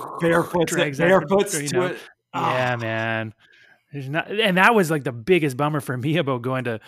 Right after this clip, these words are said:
Speaker 2: double boots. No more dock starts. And I couldn't do that move, man. <laughs> So, you know, I mean, that's, like, straight, or, like, or just think back to Andy Mapple when he would, like, you know, throw his ski out for the win, you know, little S turn before he's even done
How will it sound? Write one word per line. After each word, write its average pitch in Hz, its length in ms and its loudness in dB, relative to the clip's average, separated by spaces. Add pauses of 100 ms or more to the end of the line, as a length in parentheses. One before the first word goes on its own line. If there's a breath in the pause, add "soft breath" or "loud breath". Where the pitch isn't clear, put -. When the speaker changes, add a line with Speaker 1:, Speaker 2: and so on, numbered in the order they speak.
(440 loud breath)
Speaker 2:
double 135 280 0
boots. 139 360 0
No 131 220 -4
more 156 160 -2
dock 127 260 -2
starts. 120 480 -10 (400 loud breath)
And 120 480 -4
I 120 120 -2
couldn't 127 340 -6
do 120 160 -6
that 120 320 -4
move, 110 240 -10
man. 107 380 -4
<laughs> - 640 -6 (480 loud breath)
So, 123 220 -10
you 127 80 -6
know, 120 120 -2
I 127 160 -2
mean, 120 260 -6 (260 loud breath)
that's, 131 100 -6
like, 127 140 -4
straight, 151 400 -2 (300 loud breath)
or, 226 180 8
like, 220 140 6
or 208 140 2
just 180 260 -8
think 190 100 -4
back 170 140 -2
to 196 100 -2
Andy 170 240 -2
Mapple 151 320 -2
when 135 100 -4
he 139 100 -4
would, 135 200 -4 (380 soft breath)
like, 143 200 -8 (180)
you 170 120 -8
know, 143 280 -4 (300)
throw 185 260 0
his 175 140 -2
ski 180 300 -6
out 175 300 -6
for 175 140 -8
the 165 100 -6
win, 175 440 -6 (260)
you 208 100 -10
know, 175 120 -8
little 190 260 -4
S 185 180 -6
turn 180 220 -10
before 175 220 -10
he's 165 100 -10
even 156 220 -12
done 147 300 -12